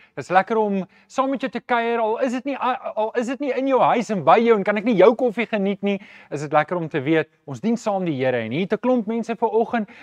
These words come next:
wat nou almal kom praat het en kom deelneem het en dis lekker om die mense hier te hê. Dis so 'n bietjie van 'n, 'n rente crowd. En vriende, ek sien uit om jou binnekort weer hier te sien. Ons is, um, amper reg om jou hier te kry en, um, ons, ons luister uit wat ons president ook sê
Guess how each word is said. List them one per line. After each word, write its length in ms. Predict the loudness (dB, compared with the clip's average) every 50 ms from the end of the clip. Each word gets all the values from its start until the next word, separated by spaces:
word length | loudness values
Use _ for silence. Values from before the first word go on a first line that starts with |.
| -8 -4
wat 160 | -4 -2 -2
nou 160 | -2 -6 -4
almal 300 | -2 -2 0 0 0 0
kom 160 | 0 0 -2 0
praat 320 | 2 2 2 4 2 0
het 140 | -2 -4 -4
en 100 | -4 -4
kom 160 | -4 -4 -2
deelneem 460 | 0 2 2 2 0 0 -2 -2 -4
het 120 | -4 -4 -6
en 60 | -6
dis 160 | -6 -4 -2
lekker 240 | -2 -2 0 0 -2
om 80 | -2
die 80 | -2 -2
mense 340 | -2 -2 -4 -4 -6 -6 -4
hier 160 | -4 -4 -4
te 120 | -2 -2
hê. 220 | 0 0 0 -2 -4 -8 -20 -10 _
Dis 140 | -6 -4 -2
so 60 | -2
'n 40 | -2
bietjie 180 | -2 -4 -4
van 160 | -2 -2 -2
'n, 100 | -2 -4 -6 -10 -12 -6
'n 100 | -2 2
rente 320 | 2 2 2 2 -2 -4
crowd. 400 | -4 -2 0 2 2 2 0 -2 -6 _ _ _ _ -12
En 120 | -8 -4
vriende, 240 | -2 -2 0 0 -2
ek 100 | -2 -4
sien 160 | -6 -8 -4
uit 200 | -2 -2 -2 -2
om 80 | -2 -2
jou 100 | -2 -2
binnekort 480 | -2 0 0 0 0 0 0 0 0 0
weer 160 | 0 0 0
hier 220 | 0 -2 -2 -2
te 120 | -4 -4 -6
sien. 320 | -4 -4 -4 -4 -4 -4 -8 -12 -20 -18 -12
Ons 220 | -10 -10 -8 -6
is, 180 | -8 -8 -6 -4 -4
um, 240 | -2 -2 -4 -4 -4
amper 240 | -4 -2 -2 0 4
reg 240 | 6 6 6 4 2
om 100 | -2 0
jou 120 | 2 2 2
hier 200 | 0 -2 -2 -4
te 100 | -6 -2
kry 320 | 0 2 2 2 2 0 -6 -14 -20 -20 -20 _ -6
en, 360 | -4 -2 -2 0 -2 -2 -2
um, 280 | -2 -2 -2 -4 -6 -10
ons, 420 | -10 -10 -8 -10 -10 -12 -16 -18 -18 -16 -16
ons 300 | -14 -12 -12 -10 -4 -2
luister 320 | 0 0 0 0 0 0
uit 160 | 0 -2 -2
wat 140 | -4 -6 -6
ons 120 | -8 -8 -8
president 460 | -8 -8 -8 -6 -4 -6 -4 -4 -4
ook 140 | -6 -6 -6
sê 320 | -6 -4 -4 -4 -4